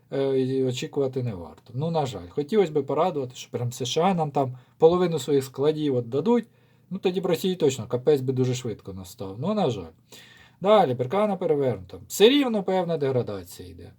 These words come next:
Ну, до речі, по зброї, знов-таки, ну, це обмеження. Тобто не в тому плані, що обмеження поставок, ну, поставок, до речі, теж, в плані того, що кількість не така велика.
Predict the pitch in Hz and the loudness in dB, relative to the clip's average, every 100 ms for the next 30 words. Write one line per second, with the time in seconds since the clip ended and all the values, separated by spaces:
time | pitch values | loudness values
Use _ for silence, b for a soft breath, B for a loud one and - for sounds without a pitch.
0 | _ 131 151 180 190 180 - 165 127 143 | _ -8 -4 0 0 0 2 4 4 6
1 | 151 131 107 101 143 156 120 123 117 139 | 6 6 2 -2 0 2 0 -4 -8 -2
2 | 190 170 - - 175 214 202 143 117 101 | 0 0 -2 0 4 6 6 6 0 -10
3 | 92 - _ _ _ 160 165 175 175 - | -16 -20 _ _ _ 0 2 0 -2 2
4 | 320 320 214 196 175 147 160 143 147 139 | 2 4 6 6 4 0 2 0 0 -4
5 | 139 131 131 123 131 113 98 - _ - | -4 -4 -6 -4 -4 -2 -6 -14 _ -10
6 | 151 131 139 - 165 160 147 156 151 - | -6 -2 -2 4 6 6 6 4 4 0
7 | 131 107 - 123 131 135 131 127 135 147 | -2 -4 -4 -2 -2 -2 -4 -4 -4 -4
8 | 151 127 - 117 - - 104 104 92 - | -6 -6 -10 -10 -10 -10 -12 -12 -12 -16